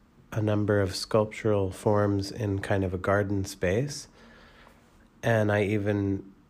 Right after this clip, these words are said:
in the dream, as I started to wake up, I specifically pictured that I would reference de Chirico's objects as well as the sculptures of Victoria artist Elsa Mayhew.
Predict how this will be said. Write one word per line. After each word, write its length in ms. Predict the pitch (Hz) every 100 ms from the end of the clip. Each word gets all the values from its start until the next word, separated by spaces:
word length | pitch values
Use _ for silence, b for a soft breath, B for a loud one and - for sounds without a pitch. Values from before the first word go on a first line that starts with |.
| _ _ _ _
in 200 | - 123
the 80 | 120
dream, 360 | - 110 110 107
as 160 | 98
I 60 | 104
started 460 | 95 - 104 101 -
to 80 |
wake 320 | 98 101 101 101
up, 200 | 98 95
I 120 | 92
specifically 800 | - - 98 107 - 95 101 98
pictured 600 | - 107 - 107 98 92 -
that 160 | 107 98
I 100 | 95
would 160 | 92
reference 680 | 95 98 - 98 92 - - - _
de 100 | 101
Chirico's 840 | - 104 104 101 101 95 90 - - -
objects 640 | 107 98 92 98 92 -
as 280 | - 104 95
well 240 | 107 101 101
as 380 | 98 95 - -
the 120 | 101
sculptures 600 | - 110 101 - 107 98
of 340 | 98 87 92 - - -
Victoria 640 | 101 107 - 104 98 98
artist 460 | 95 98 95 98 -
Elsa 320 | 101 101 101
Mayhew. 560 | 95 107 113 104 90 90